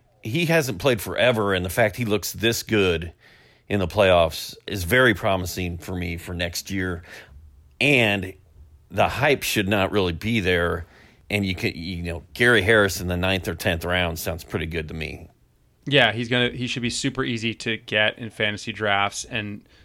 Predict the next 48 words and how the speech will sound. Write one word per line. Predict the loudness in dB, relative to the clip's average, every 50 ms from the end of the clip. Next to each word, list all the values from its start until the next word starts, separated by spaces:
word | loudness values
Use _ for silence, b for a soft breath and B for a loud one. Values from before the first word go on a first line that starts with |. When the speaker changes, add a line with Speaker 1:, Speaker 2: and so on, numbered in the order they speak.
| b b _ _
Speaker 2:
you | -6
know, | -4
has | -4 -4 -8 -8
plenty | -4 0 2 2 4
of | 4
upside | 4 2 2 0 0 0 0 0 -2
for | -4 -6 -4
a |
late | -2 -2 -4 -4
round | -4 -6 -6 -6 -2
guy. | 0 0 0 0 -2
So | -4 -2 0 0 0 -2 -4 -2 _
obviously, | 4 4 4 4 2 -2 0 0 2 4 4 2 0 b b b b b b b
I | -12
think | -4 -2 -2 -2 -2 -6 _ _ _ _ _ _ _
there's | -10 -4 -4 -4 -4
a | -4 -4
decent | -2 -2 -2 -2 -4 -6
chance | -2 -2 -2 -2 -2 -4 -8 -12
he | -8 -4
has | -4 -4 -4
more | -6 -8 -6 -6 -6
maddening | -4 -2 -2 -2 -2 -2 -4 -6 -6
injuries, | -6 -6 -4 -2 -2 -2 -4 -6
but | -4 -2 0 0 0 -2 -6 _ _ b b b b b b b _ _ -8
it's | -4 -2
a | -2 -2
pretty | 0 0 0
low | 2 2 2 2
risk | 2 2 2 0 0 -2 -10
thing | -8 -6 -6 -6 -4 -8 -10
to | -10 -10 -6
take | -4 -4 -4 -4
a | -4
shot | -4 -2 -2 -2 0 -2
on. | -4 -6 -6 -10 -12 B B B
Steve, | -4 0 4 4
I | 6 6
also | 6 4 2 0
lied | 0 0 0 0 2 2 0
a |
second | -2 0 -2 -2 0 -2
ago. | -4 -2 0 2 2 0 0 -2
There's | -2 -2 -2 -2 -2
one | -4 -2 -2 0
more | -2 -2 -4
<laughs> |
player | -6 -10 -10 -10 -8 -8 -10 -10 -12